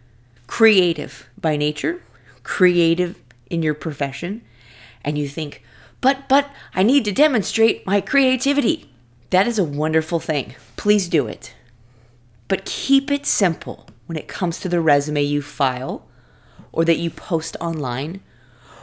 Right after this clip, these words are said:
or that you submit electronically to an opening, that you send in an email, that you send out into the great iCIMS world or whatever applicant tracking system a company is using.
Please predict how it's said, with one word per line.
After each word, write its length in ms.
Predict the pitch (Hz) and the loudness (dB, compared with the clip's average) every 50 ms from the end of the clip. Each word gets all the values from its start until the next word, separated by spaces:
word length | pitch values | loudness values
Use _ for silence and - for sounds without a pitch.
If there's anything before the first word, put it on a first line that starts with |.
| - | -4
or 100 | - 160 | 0 2
that 140 | 170 170 170 | 4 4 4
you 180 | 165 175 165 165 | 4 2 0 -2
submit 600 | - - - 180 165 147 135 131 139 156 170 - - | -2 -2 -4 -4 -4 -4 -4 -4 -2 -2 -2 -2 -4
electronically 880 | 170 170 175 170 175 - - 170 151 147 151 160 160 - 185 175 175 170 | -6 -6 -6 -8 -8 -8 -6 -2 -2 -2 -2 -4 -6 -8 -6 -6 -6 -6
to 200 | - - 175 165 | -6 -6 -4 -4
an 80 | 160 | -4
opening, 500 | 156 156 156 - 185 185 190 226 254 - _ _ | -4 -6 -6 -6 -6 -6 -6 -6 -8 -14 _ _
that 120 | - - - | -18 -14 -10
you 60 | 139 | -10
send 240 | - - 147 143 147 | -8 -6 -6 -4 -4
in 100 | 143 143 | -4 -4
an 120 | 143 139 | -4 -2
email, 540 | 151 160 175 185 180 180 180 180 180 180 175 | -2 0 0 2 0 0 0 0 0 0 0
that 140 | 165 - - | 0 0 -2
you 60 | 135 | -4
send 300 | - - 165 170 170 165 | -2 0 0 0 2 2
out 220 | 165 170 175 175 | 4 4 2 2
into 420 | 175 175 170 - 190 185 190 185 175 - | 0 -2 -2 -2 -2 -2 0 -2 -2 -2
the 80 | - 151 | -2 -4
great 380 | - - 139 156 165 175 165 | -2 0 2 4 4 4 4
iCIMS 640 | - 165 170 180 185 180 - - 196 185 180 180 165 165 | 2 2 2 2 0 0 0 2 2 2 2 0 -2 -2
world 460 | 160 170 175 185 185 190 190 185 165 | 2 4 4 6 6 4 4 2 2
or 100 | 139 123 | 0 0
whatever 560 | 123 147 170 180 190 196 196 190 190 185 - - - - - - - - - - | 0 0 2 2 2 0 0 0 -2 -2 -2 -6 -16 -20 -20 -20 -20 -16 -8 -2
applicant 500 | 151 147 165 - 185 180 - 185 185 180 | 0 2 2 4 2 2 2 0 0 2
tracking 360 | 170 160 160 160 - 170 165 | 2 2 2 2 0 -2 -2
system 380 | 151 - 180 170 - - 185 175 | -2 -2 -2 -2 -2 -2 -2 -2
a 60 | 165 | -2
company 440 | - 202 196 190 - 220 208 208 208 | -2 -2 -2 0 0 0 0 0 0
is 160 | 196 185 180 | -2 -2 -2
using. 420 | 196 202 202 - 247 269 302 339 | -4 -4 -4 -4 -6 -6 -8 -12